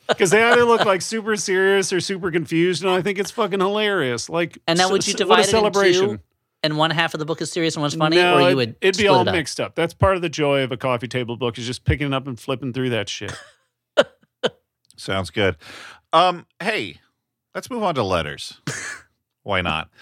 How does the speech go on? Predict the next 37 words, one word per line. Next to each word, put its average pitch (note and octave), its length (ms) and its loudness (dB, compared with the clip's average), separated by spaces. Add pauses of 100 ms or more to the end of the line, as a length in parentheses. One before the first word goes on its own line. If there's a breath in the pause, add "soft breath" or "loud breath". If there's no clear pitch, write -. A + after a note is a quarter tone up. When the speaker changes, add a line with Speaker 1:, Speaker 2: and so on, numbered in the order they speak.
(160 loud breath)
Speaker 2:
<laughs> - 280 -8
Let's - 220 0
do F3+ 220 0
it. C3+ 140 -2 (160)
Speaker 3:
This D3 200 -4
letter B2 400 2
is G#2+ 140 -4
from G2+ 340 -4 (280)
Jonathan, E3+ 460 -2
last C#3+ 300 -2
name C#3 140 -4
withheld, G2 340 -4
who A#2 100 -8
writes, G2+ 540 -6 (360)
"Elliot's A3 360 -2
favorite G#3+ 500 -6
movie, A2 500 -6 (540)
as D3 380 0
mentioned A#2+ 720 -10 (500)
in E3 200 0
episode," F#2+ 760 -4 (600)
I, F#2 80 -6
I F#2 200 -8
assume F#2 240 -8
that E2+ 260 -8
they're E2+ 160 -8
referring F2 420 -10
to E2+ 120 -14
the D#2+ 120 -14 (260)
previous G#2+ 340 -4
episode F#2 400 -6 (320 loud breath)
based G#2+ 220 -6
on F#2+ 60 -10
the F2+ 100 -8
rest F2+ 240 -8
of F2 80 -8
the, E2 260 -8